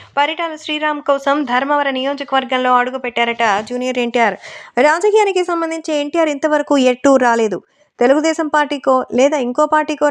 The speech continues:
రాలేదు. బీజేపీ వాళ్ళు ప్రధానమంత్రి వరకు ఎంతగా లాగాలని చూసినా, అలాగే మన తెలుగుదేశం వాళ్ళు సైతం బ-, భయ-, బలవంతంగా అయితే అక్కడి నుంచి తీసుకెళ్లాలని ప్రయత్నించినా ఏది కూడా సక్సెస్ కాలేదు. So, జూనియర్ ఎన్టీఆర్ తెలుగుదేశం పార్టీతో అసలు ఉన్నారా లేరా అన్న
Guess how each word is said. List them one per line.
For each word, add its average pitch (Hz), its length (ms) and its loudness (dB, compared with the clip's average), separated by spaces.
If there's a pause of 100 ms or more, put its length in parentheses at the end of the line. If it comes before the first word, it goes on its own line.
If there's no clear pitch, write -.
రాలేదు. 240 300 0 (440)
బీజేపీ 311 480 -2
వాళ్ళు 311 240 0 (140)
ప్రధానమంత్రి 285 640 0
వరకు 285 240 2 (220)
ఎంతగా 269 280 0 (100)
లాగాలని 254 520 0
చూసినా, 233 320 0 (520)
అలాగే 311 360 2
మన 311 100 2 (140)
తెలుగుదేశం 277 560 2
వాళ్ళు 294 180 0 (100)
సైతం 285 440 0
బ-, 202 120 0 (420)
భయ-, 214 260 0 (180)
బలవంతంగా 285 580 2
అయితే 294 220 2
అక్కడి 277 220 -2
నుంచి 269 120 -6 (100)
తీసుకెళ్లాలని 269 580 0
ప్రయత్నించినా 240 560 -2 (580)
ఏది 415 260 4
కూడా 370 140 4 (100)
సక్సెస్ 269 380 -2
కాలేదు. 185 260 -4 (360)
So, - 80 2 (120)
జూనియర్ 415 320 2
ఎన్టీఆర్ 339 320 0
తెలుగుదేశం 330 500 -2
పార్టీతో 285 400 0
అసలు 269 240 -2
ఉన్నారా 269 320 2 (140)
లేరా 254 240 0
అన్న 262 120 -2